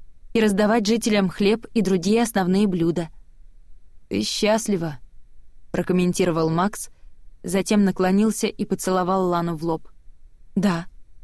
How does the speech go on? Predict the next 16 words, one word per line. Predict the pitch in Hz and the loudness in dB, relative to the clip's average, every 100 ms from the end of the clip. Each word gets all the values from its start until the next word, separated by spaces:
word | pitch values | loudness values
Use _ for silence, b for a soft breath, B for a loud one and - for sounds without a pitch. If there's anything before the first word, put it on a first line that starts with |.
| - - - - | -20 -18 -10 -6
А | 190 | -2
ты | 202 | 2
разве | 196 180 190 | 2 2 2
нет, | 185 254 - | 2 0 -6
шериф?» | - - 262 185 - - - - - - - | -6 0 2 0 -4 -18 -20 -18 -18 -18 -8
«Я | 180 190 | -2 0
собираюсь | - 185 190 190 185 | 0 2 2 2 2
возложить | 185 180 190 196 190 | 0 2 2 2 0
эту | - 175 | 0 -2
ответственность | 170 190 - 175 180 - | 0 -2 -2 -4 -4 -2
на | 190 | 0
Майка». | 185 175 160 - 156 - - - - - - - | 2 0 -2 -8 -12 -14 -20 -20 -20 -20 -20 -12
Покачав | - 190 - 190 | -4 -2 0 0
головой, | 165 175 175 170 226 214 - | 0 2 2 2 0 0 -2
рассмеялся | 196 196 202 190 185 175 175 | -2 2 2 4 2 0 -4
Макс. | 170 175 - | -2 -4 -8